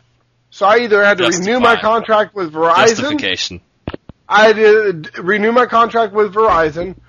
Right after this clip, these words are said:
Speaker 1: or go get an iPhone. Because that's what it comes down to, right?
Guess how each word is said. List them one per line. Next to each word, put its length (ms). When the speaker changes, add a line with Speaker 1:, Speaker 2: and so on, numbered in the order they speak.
Speaker 1:
or 600
go 220
get 360
an 120
iPhone. 540
Because 240
that's 200
what 120
it 120
comes 220
down 240
to, 160
right? 260